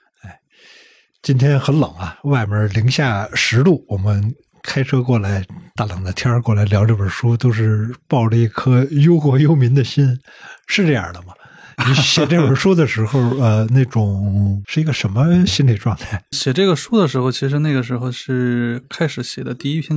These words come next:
Speaker 2: 稿子，其实是零九年那会儿。那会儿其实，呃，就觉得，啊，将来肯定会越来越好，然后我们想从历史当中啊，寻找一些经验教训，然后让将来这种越来越好吧，就能提供一些借鉴吧。那个时候是这么想的。然后因为人比较懒惰，然后这个东西写的也时间也比较长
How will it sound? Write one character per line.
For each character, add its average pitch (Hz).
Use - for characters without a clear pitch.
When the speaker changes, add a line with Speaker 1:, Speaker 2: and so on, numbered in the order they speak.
Speaker 2:
稿 123
子， 120
其 -
实 127
是 -
零 143
九 123
年 -
那 151
会 -
儿。 -
那 165
会 143
儿 127
其 -
实， 147
呃， 127
就 165
觉 147
得， 156
啊， 131
将 147
来 143
肯 127
定 123
会 139
越 151
来 127
越 131
好， 117
然 123
后 135
我 127
们 123
想 117
从 131
历 147
史 123
当 127
中 127
啊， 117
寻 127
找 127
一 117
些 123
经 143
验 131
教 131
训， 113
然 113
后 123
让 131
将 139
来 123
这 127
种 120
越 139
来 123
越 127
好 -
吧， 113
就 127
能 127
提 127
供 131
一 127
些 127
借 127
鉴 120
吧。 113
那 139
个 123
时 -
候 120
是 127
这 156
么 175
想 -
的。 135
然 117
后 135
因 151
为 143
人 131
比 131
较 135
懒 117
惰， 131
然 120
后 120
这 127
个 127
东 131
西 127
写 -
的 120
也 120
时 -
间 123
也 123
比 120
较 113
长 131